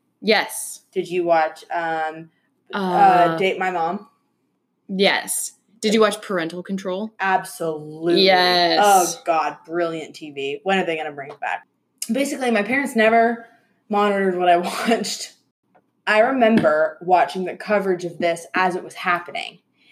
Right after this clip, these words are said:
Speaker 2: And it was my first, first entry to the world of true crime by accident.
Speaker 1: Oh my
Speaker 2: Okay?
Speaker 1: gosh.
Speaker 2: And so, uh, granted, not all of this happened in two thousand two, so some of it I was probably watching, like,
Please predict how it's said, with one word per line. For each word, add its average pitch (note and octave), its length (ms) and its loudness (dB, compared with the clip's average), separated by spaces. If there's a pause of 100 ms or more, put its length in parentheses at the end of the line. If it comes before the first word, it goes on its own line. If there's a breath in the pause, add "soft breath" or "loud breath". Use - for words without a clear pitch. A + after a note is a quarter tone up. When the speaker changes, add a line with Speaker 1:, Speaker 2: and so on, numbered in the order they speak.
(180 soft breath)
Speaker 2:
And G3 120 2
it F#3 100 2
was F#3+ 160 -2
my F3 180 2
first, - 960 0 (720)
first F4 300 4
entry A3+ 540 2
to E3+ 120 -8
the F3 100 -4
world F3+ 440 -2
of E3+ 100 -6
true E3+ 240 -8
crime D3+ 460 -6
by C#3 140 0
accident. - 540 -6
Speaker 1:
Oh C4 220 6
my B3+ 200 4
Speaker 2:
Okay? F3 200 4
Speaker 1:
gosh. E3 600 -4
Speaker 2:
And G#3 260 0
so, G3 500 2
uh, G3 200 2
granted, G3 380 0
not F#3+ 160 -2
all F3 140 0
of D#3+ 80 -8
this E3 100 -10
happened F3 340 -6
in F3+ 140 -8
two E3+ 140 -12
thousand D#3+ 260 -6
two, E3 140 -14
so E3 120 -14
some G3+ 200 -4
of F3+ 100 -4
it E3+ 60 4
I G#2+ 80 2
was - 160 -8
probably D#3 360 -2
watching, - 540 -6
like, - 300 -8